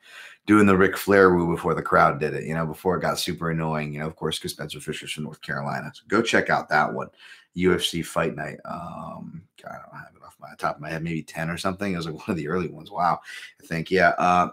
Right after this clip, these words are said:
we got also, uh, Takanori Gomi versus Jens Pulver. Uh, this was, um,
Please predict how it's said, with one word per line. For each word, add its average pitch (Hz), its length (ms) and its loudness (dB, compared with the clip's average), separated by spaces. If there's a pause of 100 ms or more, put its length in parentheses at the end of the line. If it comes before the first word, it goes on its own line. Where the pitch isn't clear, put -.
(120)
we 101 120 2
got 95 320 4 (100)
also, 98 360 2
uh, 82 200 4 (100)
Takanori 104 640 4
Gomi 90 320 2
versus 85 240 -2
Jens 87 240 0
Pulver. 95 480 0 (400)
Uh, 80 240 6
this 104 220 2
was, 87 220 6
um, 73 480 4